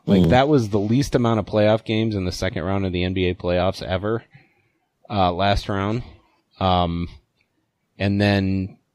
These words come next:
Speaker 1: you know, if, if there's few games in the semifinals and the finals, it,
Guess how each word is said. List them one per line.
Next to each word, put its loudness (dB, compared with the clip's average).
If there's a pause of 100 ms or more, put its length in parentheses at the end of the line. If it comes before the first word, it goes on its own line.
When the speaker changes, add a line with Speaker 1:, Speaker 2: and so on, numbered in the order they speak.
Speaker 1:
you -4
know, -4
if, -8 (680)
if -6
there's 2
few 0
games 2
in 0
the 0
semifinals 0
and -4
the -4
finals, -2 (520)
it, -4